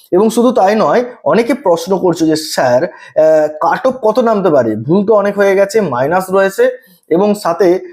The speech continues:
আহ, নেগেটিভ থাকার জন্য আমরা অনে-, আহ, মানে সেই মুহূর্তে, আহ, নিজেকে হয়তো কোশ্চেন ধরে রাখতে না পেরে ম্যাক্সিমাম কোশ্চেন অ্যান্সার দিয়ে চলে এসেছি,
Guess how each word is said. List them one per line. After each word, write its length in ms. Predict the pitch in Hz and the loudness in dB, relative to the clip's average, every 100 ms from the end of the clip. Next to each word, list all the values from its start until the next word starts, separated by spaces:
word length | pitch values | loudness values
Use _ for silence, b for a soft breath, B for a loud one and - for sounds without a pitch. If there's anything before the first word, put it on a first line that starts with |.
| B | B
আহ, 340 | 160 165 156 147 | 0 2 2 2
নেগেটিভ 440 | 165 208 240 226 | 0 2 2 0
থাকার 300 | 214 180 165 | 0 0 0
জন্য 420 | 156 160 165 180 B - | 0 0 0 -2 B -4
আমরা 260 | 147 160 | 0 2
অনে-, 280 | 160 160 180 | 0 -2 -4
আহ, 280 | 143 135 131 | 0 2 2
মানে 360 | 110 123 123 120 | -2 -6 -6 -4
সেই 260 | - 214 | -2 0
মুহূর্তে, 600 | 233 233 233 202 147 - b b b - | 2 2 2 2 0 -2 b b b -4
আহ, 460 | 143 139 139 - | 0 2 0 0
নিজেকে 540 | 175 185 202 214 208 160 - | 0 2 2 2 2 0 -4
হয়তো 600 | 196 196 202 185 - - _ | -2 0 0 0 -4 -10 _
কোশ্চেন 460 | 190 190 - 202 165 | -4 -4 0 0 2
ধরে 280 | 151 190 214 | 2 2 2
রাখতে 360 | 196 - 190 | 2 0 0
না 220 | 156 175 - | 2 0 0
পেরে 420 | 220 170 160 160 B B _ | 0 2 0 -2 B B _
ম্যাক্সিমাম 480 | 156 226 - 233 214 | -4 -4 -2 0 0
কোশ্চেন 300 | 190 190 190 | -2 -2 0
অ্যান্সার 360 | 165 160 180 170 | 0 0 0 2
দিয়ে 120 | 156 | 0
চলে 240 | 147 147 | 2 2
এসেছি, 400 | 170 202 180 233 | 2 -2 -2 -4